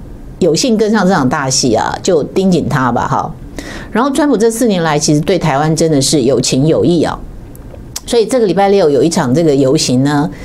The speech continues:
其实有条件的这个朋友哈，就是欢迎都加入这场游行，然后带着你自己的标语哈，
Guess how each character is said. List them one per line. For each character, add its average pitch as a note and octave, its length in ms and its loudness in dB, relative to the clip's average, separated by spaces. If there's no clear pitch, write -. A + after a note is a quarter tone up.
其 F3+ 140 0
实 F#3+ 60 0
有 A#3+ 100 2
条 D3+ 220 -2
件 G3 180 2
的 C3+ 140 2
这 D3+ 140 2
个 A#2 160 2
朋 F3 200 0
友 F3 220 2
哈， A2+ 300 -4
就 D3 160 0
是 C3+ 80 2
欢 F#3+ 220 0
迎 D3 140 2
都 D3+ 140 2
加 D3+ 260 0
入 D3+ 220 2
这 D3 140 0
场 C3+ 120 0
游 A#2+ 160 0
行， A2+ 280 -2
然 E3+ 120 0
后 G3+ 60 0
带 A3+ 180 0
着 G#3 80 2
你 D#3+ 120 2
自 E3+ 100 0
己 G3+ 80 2
的 D3+ 80 4
标 G#3+ 320 0
语 C#3 180 0
哈， - 160 -6